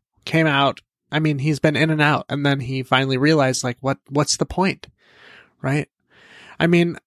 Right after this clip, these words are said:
one of the last points that I really wanna make is, um,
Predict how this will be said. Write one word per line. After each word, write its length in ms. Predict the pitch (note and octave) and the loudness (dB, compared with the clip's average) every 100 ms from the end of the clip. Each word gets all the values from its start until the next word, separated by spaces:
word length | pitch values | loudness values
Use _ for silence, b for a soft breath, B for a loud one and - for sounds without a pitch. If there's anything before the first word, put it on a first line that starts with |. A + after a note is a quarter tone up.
| _ _ | _ _
one 240 | F3 D#3+ G#3 | -6 0 2
of 60 | |
the 120 | G3 D#3+ | 2 4
last 420 | C#3+ C#3+ - - | 4 2 -2 -8
points 240 | D3+ C#3 | -8 -4
that 80 | C#3+ | 0
I 40 | |
really 260 | C3+ D3 D3+ | 0 0 -2
wanna 180 | C3+ C3 | -4 -6
make 320 | C3 B2+ - | -4 -4 -4
is, 320 | C3 C3 - | -6 -4 -6
um, 400 | - - - - | -8 -8 -8 -14